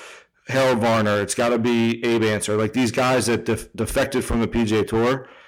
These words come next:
that were the names that were contending in majors or had won majors, they have to be dominating out there. We need to see a Cam D J, you know, Sunday.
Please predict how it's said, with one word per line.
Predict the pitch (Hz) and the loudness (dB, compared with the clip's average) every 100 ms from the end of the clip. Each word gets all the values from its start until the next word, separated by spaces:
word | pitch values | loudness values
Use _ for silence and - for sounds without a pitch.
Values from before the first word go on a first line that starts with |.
| - _ | -20 _
that | 113 113 | -2 2
were | 113 | 2
the | 104 101 | 0 0
names | 107 113 135 165 - - - _ _ - | 0 0 0 -2 -4 -6 -10 _ _ -6
that | 117 | 0
were | 113 110 | 2 2
contending | - 110 110 127 127 | 0 -6 -2 0 0
in | 117 110 | 0 2
majors | 107 101 98 | 0 0 0
or | 104 101 | 0 -2
had | 95 | -2
won | 110 117 | 0 0
majors, | 120 120 139 135 - _ _ _ _ _ _ _ _ | 0 0 -2 -4 -12 _ _ _ _ _ _ _ _
they | 107 139 151 | 0 2 2
have | 113 113 110 - | 0 0 -2 -4
to | |
be | 107 107 | -4 -2
dominating | 101 101 92 90 90 | -2 -2 -4 -6 -8
out | 85 80 | -10 -12
there. | - 69 - 104 | -14 -14 -18 -4
We | 131 | 0
need | 147 156 139 | 2 2 2
to | 131 | 0
see | - 127 | 2 0
a | 113 | 0
Cam | - 123 120 113 | -2 0 0 0
D | 110 117 | 0 0
J, | 107 107 104 95 - - - _ _ _ _ - | 2 2 0 -2 -12 -20 -20 _ _ _ _ -6
you | 117 | 0
know, | 107 | 0
Sunday. | 98 - 127 117 101 90 82 | 0 0 2 2 2 -2 -8